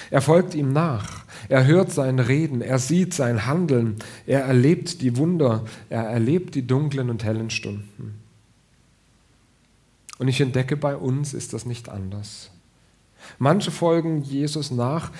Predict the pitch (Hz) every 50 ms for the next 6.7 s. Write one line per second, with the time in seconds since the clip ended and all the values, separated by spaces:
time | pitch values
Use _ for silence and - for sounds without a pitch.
0 | - - - - 131 135 135 131 151 185 185 175 175 170 190 202 170 165 165 156
1 | 151 147 147 - - 180 180 190 175 - - - - 143 131 127 123 127 135 139
2 | 135 - - 135 123 127 127 123 127 - 117 107 107 - - 107 - - - -
3 | - - - _ _ _ _ _ _ _ _ _ _ _ _ _ _ _ _ _
4 | - - - - 123 - - 175 196 185 175 160 165 147 156 160 160 165 165 160
5 | 156 147 135 170 214 233 208 185 147 127 123 117 - 127 123 120 - 120 110 -
6 | - - 110 107 110 127 123 - - - - - -